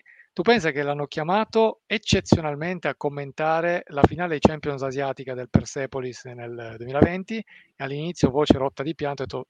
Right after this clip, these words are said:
"Scusate, avevo promesso che ne avrei dovuto, ma l'emozione è troppo forte." Via, fuori.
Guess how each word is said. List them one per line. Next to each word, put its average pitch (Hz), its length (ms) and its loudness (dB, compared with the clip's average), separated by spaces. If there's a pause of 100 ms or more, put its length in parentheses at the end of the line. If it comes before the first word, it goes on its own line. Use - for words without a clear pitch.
(140)
"Scusate, 143 540 -2
avevo 135 120 0
promesso 147 360 4
che 139 100 -2
ne 139 60 -4
avrei 143 160 -2
dovuto, 139 420 -2 (580)
ma 139 140 0
l'emozione 151 400 8
è 147 60 -2
troppo 139 280 -2
forte." - 460 -10 (1080)
Via, 131 300 -10 (140)
fuori. 123 280 -4